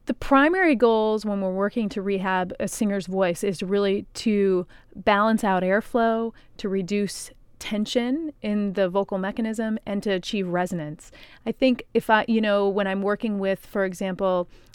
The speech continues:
a musical theater person, I may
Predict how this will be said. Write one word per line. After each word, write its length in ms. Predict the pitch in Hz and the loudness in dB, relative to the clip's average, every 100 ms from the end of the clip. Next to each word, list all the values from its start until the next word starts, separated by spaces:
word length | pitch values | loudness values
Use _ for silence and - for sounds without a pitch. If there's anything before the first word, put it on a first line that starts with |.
| - | -4
a 40 | |
musical 400 | 214 208 208 - | -2 0 -2 -2
theater 580 | 196 - 202 208 202 196 - - - | -4 -2 0 2 0 -2 -6 -20 -16
person, 640 | - 180 - 180 156 175 - - - - | -4 -4 -2 -4 -4 -8 -10 -18 -14 -2
I 160 | 208 | 2
may 560 | 220 214 202 202 202 | 4 4 4 4 0